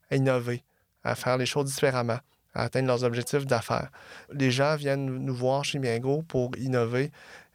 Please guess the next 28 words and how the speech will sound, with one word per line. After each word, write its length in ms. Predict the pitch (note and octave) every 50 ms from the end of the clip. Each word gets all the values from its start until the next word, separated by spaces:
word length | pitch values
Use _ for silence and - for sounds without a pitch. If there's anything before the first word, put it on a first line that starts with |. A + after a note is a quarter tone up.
| -
euh, 160 | B2+ A#2 A2+
puis 160 | A2 - C3+ B2
bâtir 380 | B2 A#2+ A#2 A#2 - C#3+ C#3
un 60 | C3+
monde 180 | B2 B2+ B2 A#2+
meilleur 580 | A#2 A2 A2 A#2+ B2 C3 C3+ C3 C#3 C3+ - - -
en 180 | - B2 B2+ A#2+
repensant 640 | A2+ B2+ B2 - C3 B2 A#2 A2+ - - C3 C3
à 60 | B2+
leur 140 | A#2 A#2+ A#2
modèle 280 | A#2 A#2 A#2 B2 B2 A#2
d'affaires. 400 | A#2 - - - - G#2 G#2 -
Fait 80 | -
que 80 | C#3 -
c'est 120 | - C3+
pas 120 | - - B2
juste 340 | B2+ C#3+ D3+ D#3+ E3 - - -
de, 100 | B2 A#2
de, 140 | A2+ A#2 A2
de 120 | A2+ A#2
refaire 480 | A2+ - B2 A#2+ - - C3+ C3 C3+ C#3
quelque 160 | - B2 -
chose, 260 | - - C#3 C#3+ D3
c'est 80 | - C3+
de 80 | B2 A2+
le 60 | A#2+
faire 280 | - - B2+ A#2+ A#2+
mieux 320 | A#2 A#2 A#2 A#2+ B2 C3+